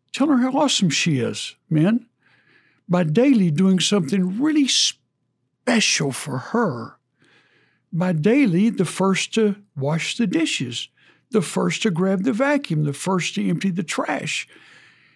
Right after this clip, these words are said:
When a, when a leader chooses to lead like Jesus, that leader is admired and loved by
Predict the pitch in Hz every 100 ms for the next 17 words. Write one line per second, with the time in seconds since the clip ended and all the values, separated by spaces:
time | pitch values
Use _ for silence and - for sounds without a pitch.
0 | _ _ _ _ _ - 214 208 202 202
1 | 214 196 190 185 185 269 320 311 185 175
2 | 214 214 _ - 214 220 196 208 - 190
3 | 180 185 - _ _ _ 196 208 180 170
4 | 180 131 208 233 139 143 135 - - _
5 | _ - - _ - 151 254 302 202 226
6 | 233 277 185 147 160 147 156 214 233 247
7 | 226 170 151 151 156 180 196 190 165 147
8 | 151 151